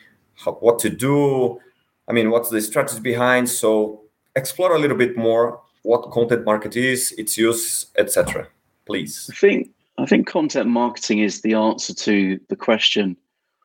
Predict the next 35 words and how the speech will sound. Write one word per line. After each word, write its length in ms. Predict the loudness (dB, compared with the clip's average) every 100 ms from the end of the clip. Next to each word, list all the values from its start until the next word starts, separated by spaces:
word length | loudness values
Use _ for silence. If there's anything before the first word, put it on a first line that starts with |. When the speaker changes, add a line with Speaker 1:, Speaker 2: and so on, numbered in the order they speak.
| _ _ _
Speaker 2:
what 160 | 2 2
if, 280 | 2 -4 -16 _ _ _ _ _ _ 0
what 160 | 2
if 120 | 2
the 80 | 0
people 640 | 0 2 2 2 0 0 _ _ -4
I 140 | 0
want 340 | 2 2 -2 -2
to 100 | -6
join 400 | 0 2 4 2
me 160 | 0 -2 -2
are 80 | 2
not 340 | 4 2 0 -4
looking 300 | -4 -4 -10
for 200 | -8 -10
me? 240 | -10 -14 _ _ _ _
What 240 | -6 0 0
if 200 | 0 0
they 180 | 0 2
are 340 | 2 0 -4 _ _ _ -10
happy 680 | -4 -2 0 0 0 -4 -2
in, 400 | 0 0 -2 -8 _ _ _ _ _ _ _ _ _ -4
in 180 | -2 0
their 120 | -2
job? 280 | 0 0 0 -6 _ _ _ _ _ _ -4
What 220 | 0 2
if 220 | 0 0
they 220 | 0 2
are 80 | 4
not 220 | 2 2
even 280 | 2 2 0
a 60 | -2
passive 520 | -4 -4 -2 -2 -2
job 280 | 0 0 0
seeker? 400 | -4 -4 -8